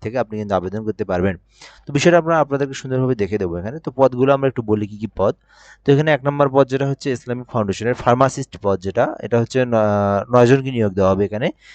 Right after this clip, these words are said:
শুধুমাত্র স্নাতক ডিগ্রি থাকলে আপনি আবেদন করতে পারবেন, হোমিওপ্যাথি আবেদন করতে পারেন, দুইজনকে নিয়োগ দেওয়া হবে।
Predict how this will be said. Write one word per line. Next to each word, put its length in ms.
শুধুমাত্র 520
স্নাতক 540
ডিগ্রি 220
থাকলে 220
আপনি 120
আবেদন 220
করতে 260
পারবেন, 240
হোমিওপ্যাথি 560
আবেদন 300
করতে 200
পারেন, 220
দুইজনকে 360
নিয়োগ 180
দেওয়া 160
হবে। 180